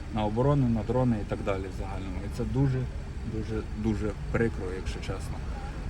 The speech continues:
Тому що все далі наша влада показує свою повністю непридатність через те, що починає знищувати націю, все більше опускаючи, е, цей призивний вік.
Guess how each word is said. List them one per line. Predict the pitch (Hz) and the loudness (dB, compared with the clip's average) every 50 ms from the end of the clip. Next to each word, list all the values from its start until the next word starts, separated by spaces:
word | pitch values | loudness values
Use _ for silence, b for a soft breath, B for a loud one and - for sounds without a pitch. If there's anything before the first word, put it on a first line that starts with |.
| - - - - | -4 -4 -2 0
Тому | - 110 113 113 | 2 2 4 2
що | 107 - - 113 110 104 101 - - - - - - - - - - - - - | 2 0 2 2 2 2 2 0 -4 -4 -4 -4 -4 -2 -2 -2 0 0 2 2
все | - - - 135 135 | 4 8 8 8 8
далі | 123 131 139 143 147 147 147 156 151 147 - - - - - - - 110 | 10 10 10 12 10 10 8 6 6 4 4 4 4 2 2 2 4 4
наша | 117 123 123 - - 120 | 6 6 6 6 6 4
влада | 113 117 127 127 127 131 131 135 131 135 123 - - - - - | 4 6 6 6 6 6 6 6 4 4 2 0 -2 -4 0 2
показує | 123 117 - 123 120 123 117 117 123 117 113 | 2 4 6 6 6 6 6 4 4 2 2
свою | 110 - - - 113 113 113 110 107 117 120 120 127 127 120 - - - - - - - | 2 0 -2 2 4 6 6 6 6 6 6 6 6 4 2 0 -4 -6 -6 -6 -4 2
повністю | - 120 120 127 127 123 123 123 123 120 - - - 120 120 117 120 113 | 4 6 6 6 6 6 6 6 4 4 2 0 2 2 4 4 4 6
непридатність | 110 113 117 120 - - 127 123 113 110 113 113 110 107 - - - - - - - - - - - - - - - - - | 6 6 6 6 4 2 2 2 2 4 4 4 4 2 2 0 0 -2 -2 -2 -2 -2 -2 -2 -2 -2 -2 -2 -2 0 0
через | 117 110 107 | 0 0 0
те, | - - 123 120 | 0 2 2 2
що | 113 - - 117 113 104 107 - - - - - - - | 2 2 2 4 4 4 2 2 0 0 0 0 0 2
починає | - 123 113 - - 127 127 123 117 | 4 4 4 4 6 6 8 8 8
знищувати | 117 123 135 123 - - 131 120 113 - 120 | 8 8 6 6 6 6 6 6 6 6 6
націю, | 113 117 127 139 143 - - 123 117 110 101 | 6 8 8 6 6 6 6 6 6 6 6
все | - - 117 | 4 4 4
більше | 110 110 127 139 143 131 - 123 | 6 6 6 6 6 8 8 8
опускаючи, | 113 117 120 117 - 117 117 117 113 113 113 - 110 107 107 127 - 123 123 - - - - | 8 8 6 4 6 6 6 8 8 6 6 4 4 4 4 4 4 4 2 2 2 2 4
е, | 110 113 110 104 101 95 - - - - - - | 4 6 6 6 4 4 2 2 0 0 0 4
цей | - 127 123 | 6 8 8
призивний | 120 - 123 123 120 117 123 127 135 131 127 123 | 8 8 6 6 6 8 8 10 10 10 10 10
вік. | 117 131 143 165 160 - - - | 10 10 8 8 6 4 2 0